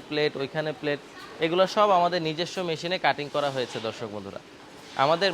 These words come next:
মেশিনের কোয়ালিটি এতটাই ভালো যে খুব সুন্দরভাবে, স্মুথভাবে কাটিং করা যায়। এখানে একটি অ্যালুমিনিয়াম গেট আছে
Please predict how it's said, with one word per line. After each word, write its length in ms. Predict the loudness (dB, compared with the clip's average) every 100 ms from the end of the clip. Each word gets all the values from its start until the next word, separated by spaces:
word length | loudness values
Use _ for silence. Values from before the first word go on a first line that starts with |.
| 0
মেশিনের 380 | -2 0 -2 2
কোয়ালিটি 300 | 2 2 4 2
এতটাই 280 | 2 -2 4 4
ভালো 180 | 4 2 -4 -12 -10 2
যে 100 | 2 4 2
খুব 160 | 0 0 -6 -6
সুন্দরভাবে, 580 | -4 0 2 4 4 4 0 -4
স্মুথভাবে 460 | -6 -4 -2 -2 2
কাটিং 200 | 0 0 -2
করা 140 | 0 0
যায়। 140 | -2 -4 -6 -14 -16 -4 0
এখানে 160 | 2 4
একটি 120 | 6
অ্যালুমিনিয়াম 460 | 8 6 2 0 2
গেট 140 | 2 4 4
আছে 140 | 2